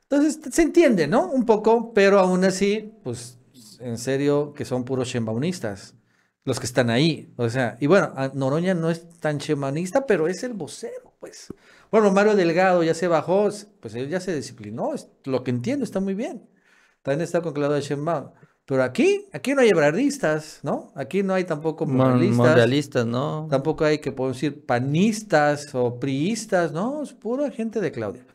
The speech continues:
Speaker 1: Pero bueno, lo curioso es que, este, aquí hay también el elemento, en particular de García Harfuch, que le, la, le, le quieren echar la culpa, pero se les empieza a revertir con el tema de García Luna. Por ejemplo,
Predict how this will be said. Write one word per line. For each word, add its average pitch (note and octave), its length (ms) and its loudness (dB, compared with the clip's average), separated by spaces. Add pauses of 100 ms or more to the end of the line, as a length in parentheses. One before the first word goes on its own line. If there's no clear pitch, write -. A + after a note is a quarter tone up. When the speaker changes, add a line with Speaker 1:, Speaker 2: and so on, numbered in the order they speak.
(840)
Speaker 1:
Pero A3 160 8
bueno, E4+ 260 8
lo G#3 420 6
curioso C#4 440 6
es C4 180 4
que, A#3+ 540 4
este, D3+ 760 0 (460)
aquí G#3+ 420 -4
hay G3+ 140 2
también F3+ 320 -6
el D#3+ 120 -6
elemento, D#3 560 -4
en C3+ 120 -10
particular B2 420 -6
de B2+ 80 -4
García A2+ 340 -8
Harfuch, C3+ 380 -8
que A2 260 -8
le, C3 240 -8
la, C3 320 -6
le, C#3 280 -6
le D3 240 -4
quieren A3+ 420 0
echar F#3 540 0
la F#3 160 0
culpa, F3+ 340 -2
pero C3+ 300 -2
se B2 160 -12
les A#2+ 160 -8
empieza B2+ 340 -8
a B2+ 40 -6
revertir B2 520 -4 (400)
con C3+ 100 0
el C3 80 0
tema D3+ 180 0
de C3+ 100 2
García B2 440 -2
Luna. C3 480 -2
Por E3+ 140 2
ejemplo, E3+ 340 0